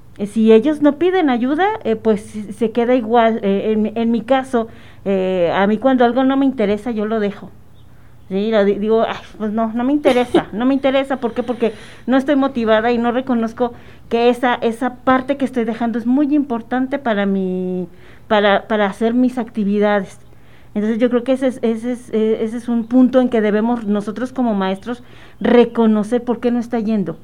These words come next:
Speaker 1: Sí, a lo mejor es parte mía, es, a lo mejor es parte del docente que no in-, interesamos, que no estamos
Speaker 2: Estamos
Speaker 1: motivando,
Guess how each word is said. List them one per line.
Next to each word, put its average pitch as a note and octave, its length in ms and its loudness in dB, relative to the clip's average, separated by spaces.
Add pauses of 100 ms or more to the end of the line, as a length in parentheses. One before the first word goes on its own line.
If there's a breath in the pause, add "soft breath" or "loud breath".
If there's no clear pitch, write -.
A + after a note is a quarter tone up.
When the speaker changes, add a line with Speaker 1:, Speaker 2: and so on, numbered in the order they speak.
(540 soft breath)
Speaker 1:
Sí, B3 180 0
a A#3+ 80 4
lo A3+ 100 4
mejor A#3+ 280 0
es D4+ 140 -4
parte D#4+ 340 -2
mía, D4 320 2
es, A#3+ 100 -6
a A#3+ 240 0
lo A3+ 80 2
mejor A#3 240 -4
es D4 80 -8
parte D4 300 -4
del C4 180 -4
docente B3 480 -6 (360 loud breath)
que B3+ 120 6
no B3+ 500 4
in-, G#3+ 200 -4
interesamos, A3+ 880 -2
que A3+ 160 -2
no A3 240 2
estamos A#3+ 380 -2
Speaker 2:
Estamos G#3+ 440 4
Speaker 1:
motivando, G#3+ 160 2